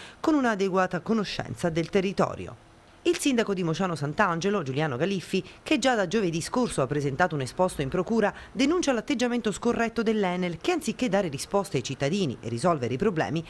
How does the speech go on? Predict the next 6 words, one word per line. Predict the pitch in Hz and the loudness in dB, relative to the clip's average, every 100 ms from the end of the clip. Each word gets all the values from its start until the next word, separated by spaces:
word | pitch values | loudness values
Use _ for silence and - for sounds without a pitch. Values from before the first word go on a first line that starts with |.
| - | -4
avrebbe | - 226 339 226 | 0 2 2 2
rimbalzato | 254 247 208 233 226 | 2 2 2 2 2
il | 180 | 0
problema | 240 233 180 180 | 0 2 2 0
sull'amministrazione | 175 196 175 208 185 - 247 - 127 139 | 0 0 2 2 0 -2 -4 -2 -2 -2
comunale. | 160 165 139 71 - - - | 0 0 -2 -4 -10 -14 -20